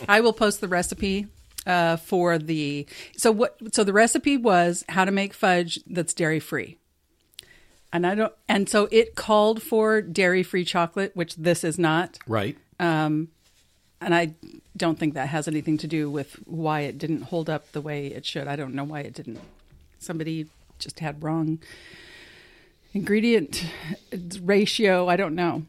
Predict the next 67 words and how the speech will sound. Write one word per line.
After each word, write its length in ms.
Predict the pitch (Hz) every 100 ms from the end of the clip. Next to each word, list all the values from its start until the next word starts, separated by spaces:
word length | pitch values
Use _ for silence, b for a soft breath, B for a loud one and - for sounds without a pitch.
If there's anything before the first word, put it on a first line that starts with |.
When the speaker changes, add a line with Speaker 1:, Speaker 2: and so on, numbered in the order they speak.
| _ -
Speaker 2:
Well, 100 | 139
I 40 |
think 120 | 165
it's 80 | -
great. 120 | 156
I 40 | 131
haven't 140 | 190
even 140 | 120 127
had 140 | 107
milk. 280 | 117 185 -
You 80 | 139
know, 120 | 151
it 120 | 123 123
was 140 | 117
so 120 | 151
moist 640 | 131 131 170 117 - - -
with 140 | 113 117
that 100 | 123
Speaker 1:
It's, 80 | -
Speaker 2:
center. 300 | 185 180 117
I 80 | 127
haven't 320 | 151 151 -
<laughs> 100 | -
Speaker 1:
yeah, 320 | 202 170 156
you 200 | 160 170
guys, 320 | 180 175 170
you 140 | 208 226
got 140 | 247
a 40 | 131
Speaker 2:
Didn't 120 | 139
have 80 | 123
Speaker 1:
good, 20 |
Speaker 2:
any 40 | 120
Speaker 1:
you 60 |
got 60 | 220
a 40 |
Speaker 2:
milk 80 | 208
yet. 60 | 202
Speaker 1:
picture 200 | - 180
of 140 | 165
the, 160 | 175 180
of 140 | 180 175
the, 140 | 185
the 140 | 175 180
moistness, 840 | 180 180 180 - 196 202 - -
the 120 | 190
creaminess 560 | - 196 196 196 202 202
or 60 |
whatever. 340 | 196 190 202 202 175
I 80 |
did 160 | 175 170
not. 220 | 170 - 175
I 60 |
saw 140 | 170 170
you 140 | 170
taking 260 | 170 160 156
a 40 |
picture, 60 | 143
Speaker 2:
Yeah, 180 | 123 92
Speaker 1:
though. 80 | 101
Speaker 2:
yeah, 120 | 110
I 40 | 92
took 200 | 123 113
a 40 |
picture 320 | 123 - 107
of 80 | 92
that. 240 | 98 85